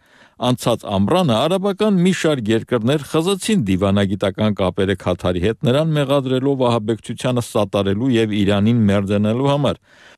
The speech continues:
ամն-ն որոշել է կանգնել իր դաշնակից Սաուդյան Արաբիայի թիկունքին, և ըստ կայքի,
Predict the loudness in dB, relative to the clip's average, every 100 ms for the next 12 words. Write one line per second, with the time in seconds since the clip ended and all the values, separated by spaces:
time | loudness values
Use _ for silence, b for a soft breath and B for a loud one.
0 | b -2 0 2 0 0 0 0 0 0
1 | -2 0 0 2 2 2 0 0 0 0
2 | -2 0 -2 -2 -4 -2 0 0 0 0
3 | 2 2 0 0 0 -2 -2 -6 -2 -4
4 | -2 -4 -4 -2 0 -2 -4 -4 -2 -2
5 | -2